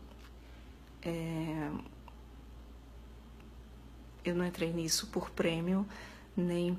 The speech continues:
por reconhecimento, eu te-, entrei nisso por ação, então considere aqueles convites que me fizeram, como o Dia Municipal da Microcefalia sendo dia do meu aniversário,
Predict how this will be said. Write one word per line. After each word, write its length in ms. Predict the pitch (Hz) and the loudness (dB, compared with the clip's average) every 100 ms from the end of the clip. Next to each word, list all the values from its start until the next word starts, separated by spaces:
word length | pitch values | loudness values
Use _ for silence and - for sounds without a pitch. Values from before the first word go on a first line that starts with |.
| - | 2
por 640 | 175 170 165 160 160 151 - | 4 6 6 2 2 0 -2
reconhecimento, 960 | 180 180 165 165 - 165 160 180 185 190 | -2 4 4 4 2 4 4 4 2 2
eu 380 | 170 165 165 175 - | 4 4 2 -2 -4
te-, 380 | - - - 156 | -2 0 2 2
entrei 260 | - 160 | 2 2
nisso 200 | 160 - | 2 0
por 140 | - 175 | 4 6
ação, 520 | 165 - 160 156 170 | 6 4 4 4 2
então 260 | 175 156 180 | 2 4 4
considere 600 | - 170 - 160 156 160 | 4 2 2 4 4 4
aqueles 320 | 160 160 - | 2 0 0
convites 800 | - 175 170 160 156 - 160 - - - - - - - - | 2 2 2 0 -2 -4 -4 -6 -8 -10 -10 -10 -12 -12 -2
que 180 | - | 0
me 120 | 151 156 | 0 0
fizeram, 600 | 160 160 156 147 151 151 | 0 4 4 4 4 0
como 800 | - 165 156 156 160 160 156 156 - | -2 0 2 2 2 2 2 2 0
o 160 | 156 156 | 0 0
Dia 760 | - 156 160 165 156 151 156 185 - - - - - - - - - - | 2 2 4 4 4 2 2 -2 -8 -12 -12 -12 -14 -16 -16 -16 -14 -2
Municipal 400 | 170 170 - 160 | 0 2 4 6
da 80 | 165 | 6
Microcefalia 720 | 165 170 170 165 165 156 160 | 4 2 2 2 2 2 2
sendo 280 | - 160 156 | 2 2 4
dia 120 | 156 | 2
do 60 | 160 | 2
meu 100 | 165 | 2
aniversário, 840 | 170 175 180 - 165 156 156 156 | 2 4 4 2 4 4 2 0